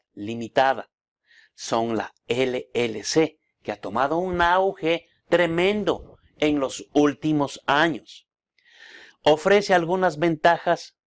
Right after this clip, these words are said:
más que las corporaciones, porque usted puede empezar siendo una L L C de un solo miembro, se llaman single member L L C, y luego elegirse tributar como corporación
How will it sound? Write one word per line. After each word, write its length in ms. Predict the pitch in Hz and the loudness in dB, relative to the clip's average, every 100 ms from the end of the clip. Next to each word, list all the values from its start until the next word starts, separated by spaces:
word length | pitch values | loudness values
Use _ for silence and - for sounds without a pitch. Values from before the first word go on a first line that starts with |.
| _ _ _ _ _ _ _ - - _ _ _ _ | _ _ _ _ _ _ _ -20 -20 _ _ _ _
más 460 | 139 147 170 175 - | 0 2 2 0 -2
que 120 | 165 | 0
las 200 | 147 - | 0 0
corporaciones, 840 | 147 - 139 131 - 165 151 - | -4 -2 -2 -2 -4 -2 -2 -4
porque 360 | - 127 - 143 | -4 -2 0 -2
usted 280 | 113 127 123 | -2 -6 -4
puede 200 | 120 131 | -2 -2
empezar 500 | 131 135 - 139 - _ _ | -2 -4 0 0 -2 _ _
siendo 480 | - - 123 110 107 | -10 -6 -2 -2 -2
una 360 | 123 139 113 | 0 0 0
L 300 | 120 127 117 | -2 -2 0
L 160 | 110 113 | 0 -2
C 280 | - 165 - _ - | -4 -4 -6 _ -2
de 140 | 113 | 0
un 160 | 113 117 | 0 -2
solo 260 | 123 123 | -4 -4
miembro, 480 | 127 120 113 135 - _ _ _ _ | -4 -6 -6 -8 -10 _ _ _ _
se 180 | - 98 | -12 -2
llaman 340 | 104 101 101 | -2 -2 -6
single 320 | - 117 117 | -8 -8 -6
member 380 | 113 110 107 104 | -6 -6 -4 -4
L 260 | 110 107 104 | -2 -2 -4
L 140 | 92 90 | -6 -8
C, 260 | 135 139 _ - - - - | -6 -8 _ -20 -20 -16 -4
y 100 | 139 | -2
luego 400 | 123 127 135 135 | 0 0 0 -4
elegirse 600 | 127 117 101 120 120 147 | -6 -6 -8 -8 -6 -4
tributar 640 | 135 135 135 143 113 110 _ _ _ _ _ - - _ _ _ _ | -4 -4 -4 0 0 -2 _ _ _ _ _ -20 -20 _ _ _ _
como 320 | 117 117 104 | -2 -2 -4
corporación 760 | 110 98 98 - - 127 147 | -8 -8 -10 -14 -8 -6 -8